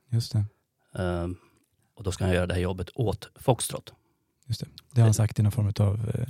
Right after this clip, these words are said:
Speaker 1: chattkonversation.
Speaker 2: Pre-, ja, i ett, i ett S M S. Det är en bild som är tagen inifrån taxibilen när de var på, vid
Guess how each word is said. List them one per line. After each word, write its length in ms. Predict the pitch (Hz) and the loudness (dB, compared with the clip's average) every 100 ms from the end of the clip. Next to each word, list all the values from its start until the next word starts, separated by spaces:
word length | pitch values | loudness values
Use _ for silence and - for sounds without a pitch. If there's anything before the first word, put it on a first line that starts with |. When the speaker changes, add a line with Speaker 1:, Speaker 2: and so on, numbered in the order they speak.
| - _ _ _ _ - | -10 _ _ _ _ -2
Speaker 1:
chattkonversation. 600 | 113 - 107 98 104 104 - - | -2 2 2 4 2 0 -8 -4
Speaker 2:
Pre-, 120 | 117 | -2
ja, 280 | 131 110 110 | 4 6 6
i 40 | 113 | 4
ett, 80 | |
i 140 | 120 123 | 2 2
ett 120 | 110 | 4
S 180 | 113 - | 2 4
M 80 | 123 | 4
S. 200 | - - | 4 2
Det 80 | |
är 40 | 104 | 2
en 120 | 104 | 4
bild 240 | 123 120 | 4 4
som 120 | 98 104 | 2 4
är 40 | |
tagen 480 | 117 98 104 110 117 | 6 6 6 2 4
inifrån 400 | 117 101 120 110 | 2 2 2 2
taxibilen 580 | 107 - 92 110 113 98 | 2 2 -2 0 2 0
när 80 | |
de 100 | 110 101 | -2 -4
var 100 | 98 | -2
på, 300 | 104 95 98 | 0 0 0
vid 480 | 101 101 95 98 | -4 -4 -4 -4